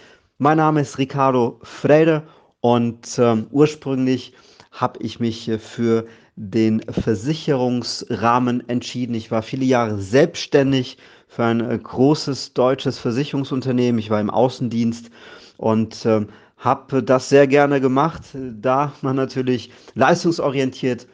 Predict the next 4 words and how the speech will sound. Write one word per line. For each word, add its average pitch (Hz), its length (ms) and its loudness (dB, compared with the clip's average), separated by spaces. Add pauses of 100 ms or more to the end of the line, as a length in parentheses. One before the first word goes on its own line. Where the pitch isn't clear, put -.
(720)
Open-End 139 580 0 (100)
Geld 156 300 2
verdienen 160 560 -4
kann, 220 420 -6